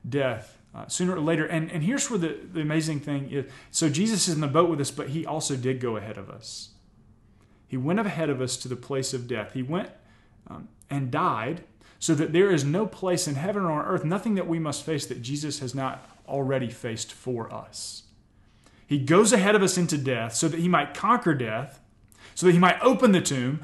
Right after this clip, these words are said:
so that he might open in the same way that distant shore that is heaven's shore, so that we might be able to look forward with confidence to a place where there is no more death,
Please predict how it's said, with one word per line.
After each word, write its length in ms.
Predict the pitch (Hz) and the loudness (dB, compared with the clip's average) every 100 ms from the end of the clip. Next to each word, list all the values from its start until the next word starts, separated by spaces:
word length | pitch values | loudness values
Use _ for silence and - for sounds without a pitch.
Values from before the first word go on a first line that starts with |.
| - | -8
so 100 | - | 0
that 140 | 190 202 | 6 8
he 100 | 208 | 8
might 260 | 208 190 - | 6 4 6
open 560 | 262 - 220 180 185 - | 6 8 6 6 4 0
in 180 | 202 | 2
the 60 | 180 | 2
same 300 | - 220 196 | 2 2 2
way 240 | 240 220 - - | 4 2 0 -2
that 280 | 185 175 156 | -2 0 0
distant 380 | 233 - 233 180 | 0 2 0 0
shore 320 | - 226 214 | 0 4 6
that 200 | 175 202 | 6 4
is 240 | 196 175 | 4 4
heaven's 480 | - 269 277 196 151 | 2 0 2 4 2
shore, 480 | - 139 110 110 170 - _ - _ - - - _ _ _ - _ _ _ _ _ _ _ _ | 0 -2 -4 -6 -8 -14 _ -20 _ -20 -20 -20 _ _ _ -20 _ _ _ _ _ _ _ _
so 200 | - 160 | -4 -2
that 100 | 156 | -2
we 140 | 160 | 0
might 500 | 180 180 180 165 - - _ _ | 0 2 0 -2 -8 -20 _ _
be 140 | 131 151 | -4 -2
able 160 | 147 | -2
to 60 | 131 | -2
look 180 | 127 147 | -4 -6
forward 320 | - 151 143 | -8 -4 -4
with 160 | 117 - | -4 -8
confidence 960 | 135 135 135 131 120 - - - - - - - - _ | -6 -6 -4 -6 -6 -8 -6 -6 -8 -14 -20 -20 -20 _
to 480 | - 131 127 123 - | -6 -2 -2 -2 -6
a 60 | 110 | -12
place 960 | - - 165 165 113 - - - - - - _ | -16 -12 -6 -6 -6 -10 -12 -12 -16 -20 -20 _
where 120 | 131 | -10
there 180 | 123 131 | -6 -4
is 440 | 113 104 104 - - | -6 -8 -8 -10 -10
no 120 | 127 | -8
more 180 | 165 165 | -6 -6
death, 320 | 107 98 117 | -8 -12 -16